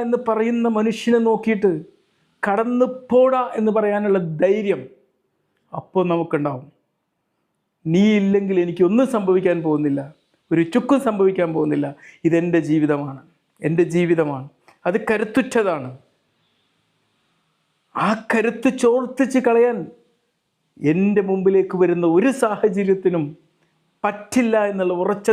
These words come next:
തീരുമാനം ഉണ്ടാവണമെങ്കിൽ ഈ ആത്മപ്രണയം ദൃഢമാവണം. ഉറക്കെ പറയണം, "I love me" എന്ന് നമുക്ക് ഉറക്കെ പറയാൻ പറ്റണം. അത് ഒരാളാലും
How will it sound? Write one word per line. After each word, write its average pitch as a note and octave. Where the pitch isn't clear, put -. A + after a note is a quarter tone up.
തീരുമാനം F#3+
ഉണ്ടാവണമെങ്കിൽ E3
ഈ -
ആത്മപ്രണയം E3
ദൃഢമാവണം. C#3
ഉറക്കെ A3+
പറയണം, F#3+
"I A3+
love G3
me" G3+
എന്ന് F3+
നമുക്ക് F3
ഉറക്കെ G3+
പറയാൻ F#3
പറ്റണം. C3+
അത് E3+
ഒരാളാലും G#3